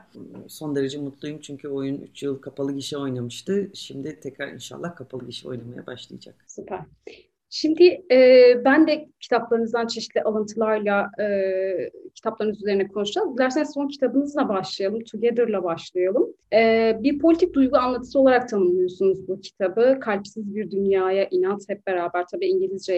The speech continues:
Speaker 2: yazıldı, Aralık iki bin yirmi birde yayına girdi. İngilizce adıyla da Together,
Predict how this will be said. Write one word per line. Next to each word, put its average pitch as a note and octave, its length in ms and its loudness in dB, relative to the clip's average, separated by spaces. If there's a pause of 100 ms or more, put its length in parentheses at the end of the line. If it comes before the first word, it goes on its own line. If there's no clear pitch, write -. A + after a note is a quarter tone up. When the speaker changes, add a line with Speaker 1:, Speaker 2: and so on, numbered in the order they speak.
(100)
Speaker 2:
yazıldı, F3 400 -4
Aralık F3 380 -6
iki - 200 -20
bin F#3+ 120 0
yirmi F3+ 280 -2
birde F#3 160 -6
yayına F#3+ 340 -2
girdi. G3+ 380 -6
İngilizce G3+ 500 -4
adıyla G3 360 -4
da A3 100 -4
Together, G#3+ 540 -2